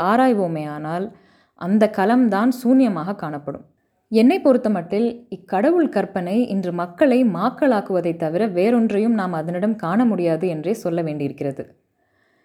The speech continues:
என்னால் விஞ்ஞானிகளால் யூகிக்கப்பட்ட, கண்டுபிடிக்கப்பட்ட கூற்றுகளை தவிர மற்ற எதையும் நம்ப முடியவில்லை. விஞ்ஞான ஒளிக்கு முன் அஞ்ஞானமாகிய இருள் நிற்க முடியாது.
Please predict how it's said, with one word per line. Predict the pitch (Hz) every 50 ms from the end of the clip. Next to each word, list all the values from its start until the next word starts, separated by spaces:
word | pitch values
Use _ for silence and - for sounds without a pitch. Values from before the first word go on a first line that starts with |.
| _ -
என்னால் | 196 208 208 233 254 277 294 330 285
விஞ்ஞானிகளால் | 214 214 220 240 285 311 311 311 277 262 269 269 269 277 233
யூகிக்கப்பட்ட, | 220 240 233 269 240 - 254 247 247 233 240 247
கண்டுபிடிக்கப்பட்ட | 240 240 196 185 214 254 233 247 240 - 240 233 226 214 226 226
கூற்றுகளை | 226 - 226 233 233 - 240 214 214 202 170 170
தவிர | - 180 170 175 196 196 202 214 226 - - - _ _ _ _ -
மற்ற | 208 208 208 208 - 240 233 196
எதையும் | 202 190 190 285 277 269 277 254
நம்ப | 220 196 190 208 220
முடியவில்லை. | 208 185 170 156 147 139 143 143 147 - - _ _ _ _ _ _ _ _ _ _ -
விஞ்ஞான | 196 247 254 330 381 370 370 330 269
ஒளிக்கு | 214 202 233 254 247 240 - 226
முன் | 196 185 190 220 226 -
அஞ்ஞானமாகிய | - 180 196 233 262 277 277 254 240 220 208 196 214 240 240 285 277 240 196
இருள் | 196 214 226 254 262
நிற்க | 233 202 - - 269
முடியாது. | 247 196 160 143 139 131 - -